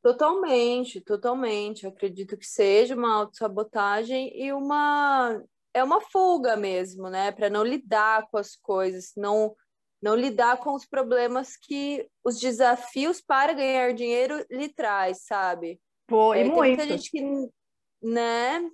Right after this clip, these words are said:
Speaker 1: Que assim, "Eu não vou travar essa batalha pra ganhar dinheiro com o que eu amo, porque é uma batalha muito grande. Então, eu vou ficar reclamando e falando que eu não gosto de dinheiro.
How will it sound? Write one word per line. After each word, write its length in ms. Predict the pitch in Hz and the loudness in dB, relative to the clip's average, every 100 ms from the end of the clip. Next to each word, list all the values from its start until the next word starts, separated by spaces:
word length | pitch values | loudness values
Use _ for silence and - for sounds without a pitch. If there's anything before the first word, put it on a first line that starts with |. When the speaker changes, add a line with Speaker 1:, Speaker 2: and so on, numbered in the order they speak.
| _ | _
Speaker 1:
Que 80 | 277 | -10
assim, 280 | 269 302 254 | -10 -2 0
"Eu 80 | 240 | 2
não 260 | 302 359 | 2 2
vou 280 | 269 277 311 | 2 4 4
travar 440 | - 285 240 240 | 2 -2 0 -2
essa 200 | 233 247 | -2 -4
batalha 640 | 208 214 214 226 220 262 247 | -4 -4 -4 -4 -2 -4 -6
pra 180 | 233 220 | -6 -4
ganhar 320 | 208 202 202 | -4 -4 -6
dinheiro 540 | 196 202 196 208 226 214 | -8 -10 -2 0 2 0
com 160 | 196 | -6
o 60 | 190 | -8
que 120 | - | -4
eu 160 | 190 196 | 0 2
amo, 300 | 214 247 233 | 2 0 -4
porque 180 | - | -8
é 40 | 247 | -4
uma 120 | 247 | -2
batalha 380 | 254 254 262 247 | -4 -4 -4 -4
muito 280 | 254 254 254 | -6 -10 -6
grande. 480 | 247 233 220 202 | -2 0 -2 -4
Então, 180 | 214 220 | -6 -4
eu 40 | 247 | -6
vou 80 | 262 | -6
ficar 180 | - | -6
reclamando 880 | 285 277 320 294 269 247 262 294 359 - | -4 -4 -2 -2 -2 -4 -4 -4 -6 -6
e 100 | 294 | -8
falando 420 | 330 320 269 277 | -4 -4 -4 -6
que 80 | 330 | -8
eu 40 | |
não 80 | 339 | -4
gosto 240 | 311 285 | -2 -2
de 100 | 294 | -4
dinheiro. 640 | 277 403 254 226 214 190 175 | -8 -4 -2 0 0 -2 -6